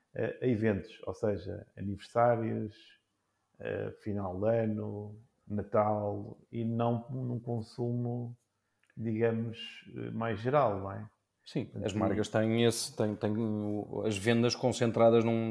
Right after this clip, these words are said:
Speaker 2: num, num determinado período do ano, que é ali
Speaker 1: Uhum.
Speaker 2: o último trimestre do ano, no caso dos espumantes.
Speaker 1: Certo.
Speaker 2: Hum,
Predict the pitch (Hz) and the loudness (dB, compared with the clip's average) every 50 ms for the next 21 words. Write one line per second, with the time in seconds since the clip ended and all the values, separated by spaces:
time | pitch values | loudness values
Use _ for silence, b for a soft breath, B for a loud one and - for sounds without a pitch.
0 | 110 110 110 110 110 110 110 104 104 104 98 95 - - - - 71 67 - - | 0 0 2 2 2 0 0 -2 -2 -4 -6 -8 -10 -12 -12 -12 -12 -12 -12 -14
1 | - - 110 117 120 113 117 110 120 120 117 104 - 120 120 117 110 110 110 113 | -14 -8 -2 0 2 2 2 2 2 2 2 2 2 4 6 6 6 4 4 4
2 | 113 113 113 117 117 123 127 131 - - _ - - 107 101 101 101 98 98 98 | 6 6 6 6 4 2 0 -4 -6 -10 _ -6 -2 0 2 4 4 4 2 2
3 | 98 98 98 98 98 98 98 95 98 107 107 98 113 104 101 87 - 104 104 104 | 2 2 2 2 0 0 -2 -2 -2 -2 0 0 0 -2 -2 -2 -2 -2 -2 -2
4 | 95 - - 113 107 107 107 117 117 110 - 104 98 92 90 92 - - - 113 | -2 -4 -2 0 2 2 2 0 -2 -4 -2 -2 -4 -4 -4 -10 -14 -10 -6 -4
5 | 107 104 107 123 135 - b b b b b b b b b - - 113 110 117 | -2 -2 -4 -4 -8 -12 b b b b b b b b b -6 -2 0 2 4
6 | 120 120 120 120 117 120 123 123 123 127 - | 4 4 4 4 2 2 0 -2 -2 -4 -6